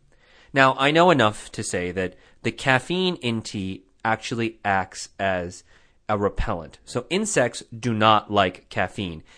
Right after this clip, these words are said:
It is a natural repellent for insects, and so there's not a lot of infestation that goes on to, to tea leaves specifically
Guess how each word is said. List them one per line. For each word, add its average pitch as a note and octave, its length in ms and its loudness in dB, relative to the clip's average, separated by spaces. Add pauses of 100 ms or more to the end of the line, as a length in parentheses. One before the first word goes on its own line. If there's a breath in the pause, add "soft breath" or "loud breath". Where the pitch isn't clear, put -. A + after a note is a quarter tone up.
(120)
It C3+ 140 -2
is D3 100 -2
a D#3+ 80 2
natural A2+ 960 2
repellent G2 500 -4
for - 140 -4
insects, G2+ 380 -4
and C3 120 -4
so C#3 240 0 (280 loud breath)
there's C3 200 0
not C#3 200 6
a C#3+ 40 0
lot B2+ 140 8
of A2+ 80 0
infestation A#2 480 -4
that G2+ 60 -4
goes G2+ 240 0
on G#2 220 -2
to, G2 80 -12
to G#2+ 120 -6
tea A2 220 -4
leaves G2+ 240 -4
specifically G#2 600 -6